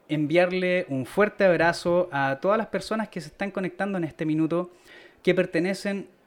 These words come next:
a la región latinoamericana, o que están en, en Norteamérica, o que están en países de Europa, y que son habla hispanos, porque en realidad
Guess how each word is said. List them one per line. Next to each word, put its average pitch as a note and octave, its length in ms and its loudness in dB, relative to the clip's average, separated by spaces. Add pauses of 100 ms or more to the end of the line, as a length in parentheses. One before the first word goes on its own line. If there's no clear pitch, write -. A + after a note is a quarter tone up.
(220)
a D#3 100 -2
la D3 120 4
región E3 400 0
latinoamericana, D#3 1160 0 (760)
o E3+ 160 -2
que E3+ 80 -4
están F3 320 0
en, C#3+ 340 0
en B2+ 140 -6
Norteamérica, D3 880 0
o D#3 100 -4
que D3 60 -6
están D#3+ 300 -2
en D#3 100 0
países C3+ 480 -4
de C3 60 -4
Europa, D#3+ 440 -2 (260)
y D3+ 120 -2
que D3+ 100 0
son F3+ 400 -4
habla D#3+ 300 2
hispanos, B2+ 520 -2
porque - 280 -8
en C#3 80 2
realidad D3 340 2